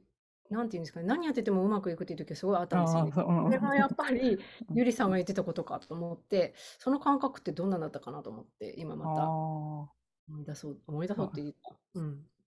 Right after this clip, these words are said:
Speaker 2: じゃあまだ勢いが。
Speaker 1: いいことだったなっていうのは覚えているので。
Speaker 2: うん、うん、うん、う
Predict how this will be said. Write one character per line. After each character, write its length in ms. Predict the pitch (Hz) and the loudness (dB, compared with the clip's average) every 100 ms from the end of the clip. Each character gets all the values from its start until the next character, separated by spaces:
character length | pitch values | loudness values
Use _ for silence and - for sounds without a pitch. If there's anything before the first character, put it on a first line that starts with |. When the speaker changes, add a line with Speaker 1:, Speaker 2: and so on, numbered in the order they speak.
| _ | _
Speaker 2:
じ 120 | - | -4
ゃ 40 | 147 | -2
あ 20 | |
ま 120 | 143 | -2
だ 100 | 143 | -2
勢 360 | 147 - 147 143 | -2 0 2 2
い 40 | |
が。 200 | 127 - - 262 | 0 -4 -10 -10
Speaker 1:
い 60 | |
い 20 | |
こ 160 | - 202 | -10 -6
と 100 | 185 | -4
だ 80 | 175 | -4
っ 40 | 160 147 | -8 -6
た 80 | |
な 220 | 165 208 233 | -2 -2 -2
っ 100 | - | -4
て 140 | 175 | -6
い 80 | 165 | -6
う 220 | 165 165 | -6 -6
の 140 | 170 | -6
は 140 | 170 - | -6 -6
覚 220 | 165 175 | -6 -4
え 60 | 151 | -6
て 140 | - | -8
い 40 | 151 | -10
る 120 | 151 | -12
の 140 | - 139 | -14 -12
で。 260 | 151 - - | -12 -14 -6
Speaker 2:
う 40 | 151 | -2
ん、 40 | |
う 220 | 151 147 | -2 -2
ん、 40 | 147 | -4
う 180 | 139 | -4
ん、 100 | |
う 20 | 147 | -4